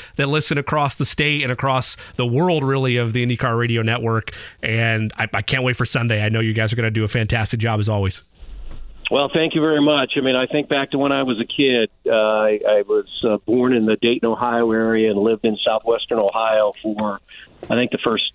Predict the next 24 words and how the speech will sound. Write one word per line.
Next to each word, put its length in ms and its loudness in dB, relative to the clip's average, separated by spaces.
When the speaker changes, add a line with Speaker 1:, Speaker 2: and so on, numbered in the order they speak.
Speaker 2:
eleven 440 2
or 120 0
twelve 420 0
years 300 0
of 80 -4
my 160 0
life 400 0
before 280 0
we 120 2
moved 240 2
to 140 4
Indiana. 560 2
And 220 2
I 140 0
just 240 -2
remember 400 0
being 240 2
in 60 0
the 60 0
backyard, 960 0
uh, 440 0
playing 240 0
hot 300 -2
box 400 0